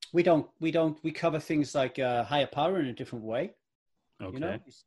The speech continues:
Speaker 1: not necessarily, but, you know, anybody who goes to A A will say that higher power is not, uh, it's not God.
Speaker 2: Okay.
Speaker 1: Um, we, we don't, we don't think we're powerless at all.
Speaker 2: Okay. Okay.
Speaker 1: We, uh, we step into our power.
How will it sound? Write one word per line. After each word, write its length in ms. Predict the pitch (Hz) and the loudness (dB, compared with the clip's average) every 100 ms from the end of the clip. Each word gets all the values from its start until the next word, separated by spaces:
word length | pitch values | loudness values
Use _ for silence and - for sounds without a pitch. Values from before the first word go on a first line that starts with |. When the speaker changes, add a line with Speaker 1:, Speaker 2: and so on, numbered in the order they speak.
| - | -6
Speaker 1:
not 160 | 139 | -4
necessarily, 920 | 139 - 131 - 135 127 127 120 120 123 | -4 -8 -10 -2 -2 0 -2 -2 -4 0
but, 240 | 180 165 - _ _ 190 | 0 0 -6 _ _ -4
you 80 | |
know, 80 | 131 | -2
anybody 480 | - 147 151 151 139 | 0 2 2 2 0
who 60 | 135 | 0
goes 180 | 143 135 | -4 -4
to 120 | 127 | -2
A 240 | 120 143 | 2 2
A 20 | |
will 120 | 165 120 | 2 -4
say 240 | - 120 | -4 -4
that 140 | 113 | -4
higher 220 | 107 127 113 | -6 -6 -4
power 320 | 123 120 113 | -4 -4 -4
is 160 | 104 | -6
not, 280 | 120 117 - - | -6 -8 -10 -14
uh, 140 | 117 107 | -12 -10
it's 140 | - | -10
not 180 | 120 110 | -12 -8
God. 260 | 110 143 - _ _ _ _ _ | -6 -6 -8 _ _ _ _ _
Speaker 2:
Okay. 100 | 110 | -10
Speaker 1:
Um, 340 | 117 117 120 123 _ _ - | -6 -4 -6 -8 _ _ -8
we, 320 | 135 151 151 | 4 6 6
we 140 | 156 156 | 4 4
don't, 280 | 175 190 - - - _ _ _ - | 4 2 -4 -16 -20 _ _ _ -6
we 160 | 156 | 0
don't 200 | 165 160 | 0 0
think 240 | - 165 151 | 0 -2 -2
we're 80 | |
powerless 720 | 135 131 135 151 202 - - _ _ _ 139 | -4 0 2 2 -2 -6 -20 _ _ _ -14
at 180 | - | -6
all. 200 | 117 131 | 0 0
Speaker 2:
Okay. 260 | 180 107 98 _ - | 2 0 -2 _ -10
Okay. 220 | 101 131 | -6 -2
Speaker 1:
We, 240 | 127 127 123 | -2 -2 -2
uh, 360 | 123 117 120 | 0 0 -2
we 140 | 139 131 | -6 -8
step 300 | - 139 135 | -4 -4 -4
into 200 | 123 135 | -6 -6
our 140 | 120 | -6
power. 360 | - 117 127 | -6 -4 -4